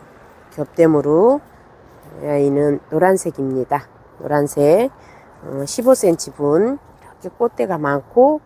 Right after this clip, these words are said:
꽃이 많아요. 이렇게 많이 폈습니다. 이 아이는 만 원입니다. 겹데모르, 음, 소자.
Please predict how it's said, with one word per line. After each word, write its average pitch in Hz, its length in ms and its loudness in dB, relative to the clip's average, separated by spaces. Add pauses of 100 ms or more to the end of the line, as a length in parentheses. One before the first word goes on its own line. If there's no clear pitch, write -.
(160)
꽃이 226 280 -4
많아요. 139 360 -12
이렇게 - 360 -20 (120)
많이 143 280 -8
폈습니다. 160 880 -4 (1000)
이 139 60 -10
아이는 147 600 -2 (360)
만 170 280 2
원입니다. 131 920 -4 (4000)
겹데모르, 185 1120 2 (920)
음, 139 260 -10
소자. - 500 0